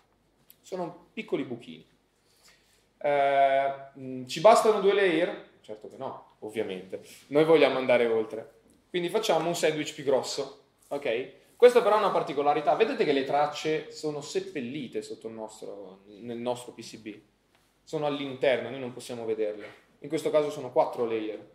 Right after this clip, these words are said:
che è un'altra misura standard. I layer vanno sempre in numeri pari a livello industriale. Eh, e quindi a questo punto le vie, diciamo che sono un po' più importanti, perché noi non, non le vediamo da fuori le tracce.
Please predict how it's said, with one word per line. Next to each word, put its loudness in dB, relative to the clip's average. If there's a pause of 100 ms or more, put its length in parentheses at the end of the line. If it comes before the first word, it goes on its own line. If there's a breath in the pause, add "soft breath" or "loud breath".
(220)
che -6
è 0
un'altra -4
misura -4
standard. -2
I -4
layer 6
vanno -2
sempre -12
in -10
numeri -8
pari -2 (100)
a -16
livello -8
industriale. -16 (840 soft breath)
Eh, 4
e 2
quindi 0
a 2
questo 0
punto -4
le 0
vie, -2
diciamo -6
che -8
sono -10
un -12
po' -8
più -12
importanti, -2
perché -8
noi -6
non, -8
non -2
le 0
vediamo 2
da 2
fuori -4
le -8
tracce. -6